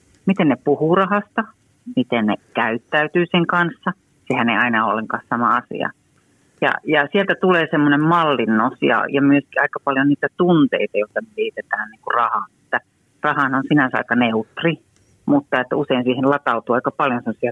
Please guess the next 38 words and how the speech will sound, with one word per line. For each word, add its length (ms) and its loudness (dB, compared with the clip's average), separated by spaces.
tunteita, 500 0
että 220 -4
hyvä 280 0
ja 120 0
paha 340 -2
tai 260 -2
turvallisuus, 840 0
turvattomuus, 920 0
että 200 -4
mitä 300 0
se 80 2
niin 160 2
kuin 160 2
merkitsee 520 -2
meidän 300 0
elämässä. 440 -6
Ja 60 -8
sinne 160 2
mennään 320 2
vähän 140 0
niin 100 0
kuin 120 0
autopilotilla, 840 0
lähdetään 520 -2
sieltä 220 -2
lapsuudesta 680 -4
sitten 340 -2
ja 160 0
käyttämään 640 -2
sitä 240 -2
rahaa 380 -2
ja 160 0
myöskin 420 -4
yritetään 600 -2
ostaa 520 -2
sillä 180 -2
rahalla 380 -4
ehkä 160 -10